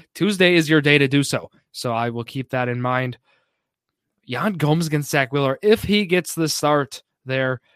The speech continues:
five for eleven with a home run, one walk to three strikeouts for Yan Gomes. Love those numbers for him.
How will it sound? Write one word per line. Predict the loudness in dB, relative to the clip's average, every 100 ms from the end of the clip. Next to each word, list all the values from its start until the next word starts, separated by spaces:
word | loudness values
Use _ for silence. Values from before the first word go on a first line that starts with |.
| _
five | _ 0 0 0
for | 0 0
eleven | 2 2 2 2 0
with | -2 -2
a | -4
home | -2 -2 0
run, | 0 0 -2 -8 _ _ _ _ _ -4
one | -2 0
walk | -2
to | -4
three | -6 -6
strikeouts | -4 -4 -4 -4 -6 -14
for | -20 -12 -4 0 0 -2
Yan | -4 -4 -4
Gomes. | -6 -6 -6 -10
Love | -8 -8 -6
those | -6 -6
numbers | -8 -8 -10
for | -12 -16
him. | -10 -10 -10